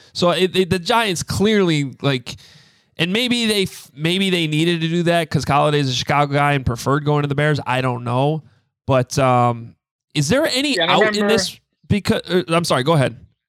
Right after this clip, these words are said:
Speaker 2: No, and I remember the Bengals, I think, were trying to do, like, a, a prove it, like, one year, like, eleven million dollar deal. So, like, <laughs> Gettleman just, like,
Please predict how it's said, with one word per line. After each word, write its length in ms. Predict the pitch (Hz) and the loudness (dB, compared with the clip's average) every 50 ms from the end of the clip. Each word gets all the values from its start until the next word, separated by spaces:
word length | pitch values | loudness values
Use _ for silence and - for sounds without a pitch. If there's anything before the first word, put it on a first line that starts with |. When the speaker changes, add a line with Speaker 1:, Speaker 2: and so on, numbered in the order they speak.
| _ _ _ _ _ _ _ - | _ _ _ _ _ _ _ -2
Speaker 2:
No, 100 | 175 185 | -2 0
and 100 | 185 180 | 0 0
I 40 | |
remember 200 | 180 202 202 185 | 0 -2 -4 -4
the 100 | 160 147 | -4 -4
Bengals, 400 | 127 151 151 165 175 175 175 160 | -2 0 0 0 0 -2 -4 -4
I 40 | 160 | -4
think, 100 | 165 160 | -4 -6
were 80 | 160 151 | -6 -6
trying 200 | - 160 156 151 | -6 -6 -6 -6
to 60 | 156 | -6
do, 40 | 151 | -6
like, 120 | 147 135 | -6 -4
a, 260 | 139 131 127 123 120 - | -2 -2 -2 -2 -4 -6
a 460 | 127 120 117 113 110 104 - _ - | -8 -10 -10 -10 -10 -14 -18 _ -14
prove 220 | - 151 156 156 151 | -10 -10 -8 -6 -6
it, 140 | 151 147 - | -8 -8 -8
like, 160 | - 117 110 123 | -8 -8 -8 -8
one 300 | 120 123 131 139 143 143 | -8 -6 -6 -6 -4 -4
year, 260 | 139 139 139 143 143 | -2 0 0 2 2
like, 160 | 139 139 135 | 2 2 2
eleven 360 | 139 139 143 143 143 143 143 143 | 0 0 0 0 0 0 -2 -6
million 240 | 143 143 143 139 | -6 -6 -6 -4
dollar 200 | 139 143 139 135 | -2 -2 -2 -2
deal. 180 | 135 143 139 131 | -2 -4 -6 -6
So, 140 | - - 143 | -6 -4 0
like, 200 | 139 131 127 - | 0 0 2 2
<laughs> 20 | |
Gettleman 360 | 180 180 - - 196 180 170 | 0 0 0 0 0 0 -2
just, 220 | 147 143 143 131 - | -2 -4 -8 -6 -4
like, 220 | 139 123 113 - | -4 -4 -4 -6